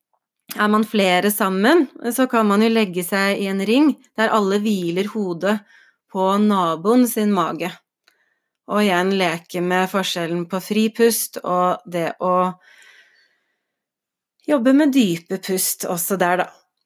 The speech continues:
Jeg kan også anbefale å lytte til Eckhart Tolle. Det ligger masse gratis ute på YouTube, og jeg legger ved en sånn tre minutters snutt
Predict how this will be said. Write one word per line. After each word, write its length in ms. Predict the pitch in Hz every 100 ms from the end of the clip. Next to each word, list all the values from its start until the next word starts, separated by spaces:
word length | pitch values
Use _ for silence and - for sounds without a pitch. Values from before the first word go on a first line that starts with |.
| _ _ _ _ _ _ _ _ _ _ _ _ -
Jeg 140 | 233 240
kan 160 | 269
også 160 | 247 277
anbefale 540 | 214 208 202 214 208 233
å 80 |
lytte 320 | 240 233 - 190
til 140 | 220 214
Eckhart 400 | 190 - 226 226 -
Tolle. 400 | 233 196 226 370
Det 80 | 240
ligger 220 | 226 240
masse 480 | 294 311 - - 269
gratis 540 | 240 202 202 269 254
ute 240 | 247 196 214
på 60 | 240
YouTube, 480 | 220 220 294 302
og 80 | -
jeg 160 | 226 233
legger 400 | 240 190 185 175
ved 240 | 196 220 208
en 220 | 214 214 214
sånn 160 | 214 208
tre 240 | 220 185 180
minutters 540 | 185 190 185 - 214 -
snutt 340 | 247 294 294